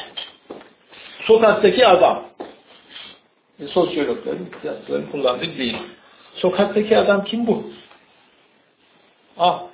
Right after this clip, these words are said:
Biz şimdi burada değil mi sokaktaki adamız? Biz evde de otursak sokaktaki adamız. Sokaktaki adamın düşüncesi nereye getiriyor bu bizi? Nasıl sorusuna yanıt vermek için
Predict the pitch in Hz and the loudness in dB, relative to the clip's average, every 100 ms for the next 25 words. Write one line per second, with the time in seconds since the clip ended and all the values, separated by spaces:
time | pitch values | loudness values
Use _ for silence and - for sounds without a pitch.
0 | _ _ 156 - 180 180 294 320 - 247 | _ _ -12 -6 -4 -2 -4 -6 -4 0
1 | 254 247 240 247 - - - - - _ | 0 0 -2 -2 -2 -6 -12 -20 -20 _
2 | _ _ _ _ - _ _ - 190 175 | _ _ _ _ -20 _ _ -10 -6 -2
3 | 180 226 202 175 160 147 151 - 143 147 | 0 2 2 0 -2 -8 -8 -8 -8 -8
4 | - 143 - 143 - - - - - - | -8 -8 -4 -4 -6 -8 -12 -20 -20 -20
5 | - - 185 208 214 214 214 214 - - | -18 -2 0 4 2 4 4 2 0 2
6 | - 170 170 262 285 185 190 185 175 170 | 6 6 8 6 4 0 0 2 2 0
7 | 175 123 - - - - - - - - | 0 -2 -2 -12 -20 -20 -20 -20 -20 -20
8 | - - _ - 131 160 269 269 208 - | -20 -20 _ -10 -2 2 4 4 2 2
9 | 170 156 151 160 190 277 - - _ - | 0 -2 -4 -4 0 0 -2 -12 _ -20
10 | _ - 160 247 - 247 202 - 170 175 | _ -6 2 4 4 2 0 0 0 0
11 | - 170 190 254 262 - - - 135 139 | -2 0 4 4 2 -4 -16 -20 -14 -2
12 | 160 180 277 - - - - 160 170 180 | 2 4 4 2 -12 -18 -2 4 6 6
13 | 220 240 180 - 220 - | 4 0 -4 -6 -4 -6